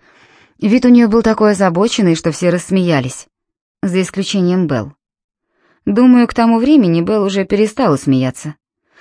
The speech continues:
Марк сказал, что его приводил туда приятель, криминальный репортер. Слушалось дело об убийстве. Мужчина убил свою подругу. "Я полагал, что суд повергнет меня в благоговейный трепет", продолжал Марк.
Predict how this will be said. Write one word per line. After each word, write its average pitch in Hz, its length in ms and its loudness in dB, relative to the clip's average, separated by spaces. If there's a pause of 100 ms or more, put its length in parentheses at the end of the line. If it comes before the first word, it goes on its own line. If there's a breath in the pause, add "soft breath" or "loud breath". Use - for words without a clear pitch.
(260 loud breath)
Марк 214 340 2
сказал, 208 440 -4
что - 160 -8
его 175 160 -2
приводил 180 440 -2
туда 170 240 -4
приятель, 185 560 -4
криминальный 156 540 2
репортер. 160 580 -4 (460)
Слушалось 180 460 -2
дело 175 260 0
об 160 100 -2
убийстве. 147 520 -4
Мужчина 147 580 0
убил 170 340 0
свою 170 320 -2
подругу. 139 500 -4 (1040)
"Я 156 300 2
полагал, 143 420 0
что 156 180 -6
суд 147 200 -8
повергнет 147 480 -2
меня 143 320 0
в 135 40 -14
благоговейный 147 600 2
трепет", 180 440 -4
продолжал 135 480 -2
Марк. 127 300 -4